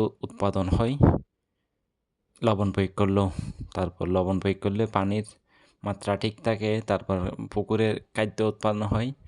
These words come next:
পুকুরের মাটির স্বাস্থ্য ঠিক থাকে, বিভিন্ন অগাছা দূর হয়,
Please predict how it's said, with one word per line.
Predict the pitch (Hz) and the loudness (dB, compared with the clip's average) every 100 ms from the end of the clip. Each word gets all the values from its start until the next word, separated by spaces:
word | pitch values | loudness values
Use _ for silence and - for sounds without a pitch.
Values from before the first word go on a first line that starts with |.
| _ _ _ | _ _ _
পুকুরের | - 95 110 113 | -12 -2 0 2
মাটির | 104 90 98 - | 2 0 0 -2
স্বাস্থ্য | 107 - 107 104 | -4 -4 -4 -2
ঠিক | 104 - | -4 -2
থাকে, | 101 90 87 87 - - - _ _ _ _ _ _ _ _ _ - - _ 190 104 110 110 - | -4 -4 2 2 2 -6 -16 _ _ _ _ _ _ _ _ _ -20 -20 _ -4 2 4 2 2
বিভিন্ন | 117 113 110 104 | 2 4 6 4
অগাছা | 95 95 110 107 | 2 -2 0 0
দূর | 98 92 | 0 -2
হয়, | 95 95 | 0 2